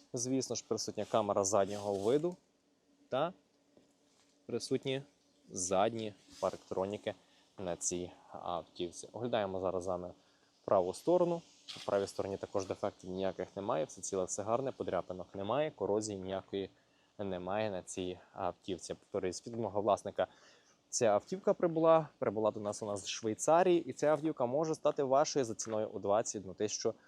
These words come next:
чотириста доларів з сертифікатом. Можемо доставити у будь-яку точку України, тому що є у нас така функція доставки авто по будь-,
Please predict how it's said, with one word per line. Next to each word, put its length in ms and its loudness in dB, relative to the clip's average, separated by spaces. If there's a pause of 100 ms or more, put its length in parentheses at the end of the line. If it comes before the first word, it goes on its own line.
(180)
чотириста 520 -2
доларів 340 4
з 160 0
сертифікатом. 800 2
Можемо 340 0
доставити 440 2
у 60 -4
будь-яку 340 -4
точку 380 -2
України, 520 -4
тому 240 -4
що 200 -4 (360)
є 120 2
у 60 0
нас 160 -6
така 200 -2
функція 480 2 (760)
доставки 840 2
авто 480 0
по 80 -8
будь-, 340 -10